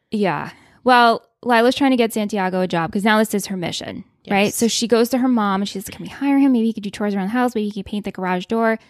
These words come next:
Speaker 1: And Pam's like, "No, <laughs> absolutely not. We don't know this guy. We don't want him in the house with your brother and sister." So Pam talks to Buddy. And Buddy's like, "I'll take care of it. Don't
Speaker 2: Yeah, 'cause
Speaker 1: worry."
Speaker 2: he's like, "Let me get Lila on my good side again."
Speaker 1: Exactly.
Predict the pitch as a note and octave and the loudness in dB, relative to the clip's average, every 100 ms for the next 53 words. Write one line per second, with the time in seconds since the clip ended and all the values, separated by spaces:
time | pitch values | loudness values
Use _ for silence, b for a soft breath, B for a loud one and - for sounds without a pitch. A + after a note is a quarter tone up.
0 | b - G3+ G#3 G3+ G3+ F#3 - _ F#3+ | b -8 -4 -4 -4 -4 -4 -6 _ -6
1 | B3 E4 C4 F#4+ - _ _ - - - | 2 4 6 4 -2 _ _ -18 -16 -18
2 | _ - D#4+ E4 D#4 C4+ B3 A#3 B3 A3+ | _ -6 -4 -2 0 2 2 2 0 0
3 | B3+ C#4 C4+ B3+ A3+ A3 A3+ b b b | 0 0 0 0 0 2 0 b b b
4 | b _ _ _ A3+ C#4 D4 C#4 C4 B3+ | b _ _ _ -2 2 4 4 4 2
5 | B3 A3+ A3 G#3+ G#3 G3 F#3 F3+ F#3 F3 | 4 2 0 -2 0 0 0 0 -4 -4
6 | F3 D3+ B B B A#3+ A3+ B3 C4 C#4+ | -4 -6 B B B 0 2 4 2 2
7 | C4+ A#3+ - A3 E3+ E3+ - F#3 B3 _ | 2 0 -2 -4 -2 -2 0 0 -2 _
8 | _ _ _ _ _ _ _ b b b | _ _ _ _ _ _ _ b b b
9 | - G3 F#3+ F#3+ F#3 F#3 F#3 F#3+ F#3 F3+ | -6 -2 2 2 2 2 0 -2 -2 -4
10 | E3 E3+ E3+ D#3+ E3 E3 E3 E3 E3 - | -4 -6 -6 -6 -6 -6 -4 -2 -2 -2
11 | E3+ D4 F#3+ F#3 G3+ G#3 G#3 G#3+ G#3+ G#3 | -2 0 2 2 2 2 0 0 2 2
12 | F3+ G3 F#3+ F#3+ F3 G3+ G3 F3+ D#3+ D3 | 4 2 2 2 0 -2 -2 -2 -2 -2
13 | D3+ D3 G#3 G3+ - F#3+ G#3+ F3+ D#3+ F3+ | -2 -2 -4 -8 -2 2 2 0 -2 -2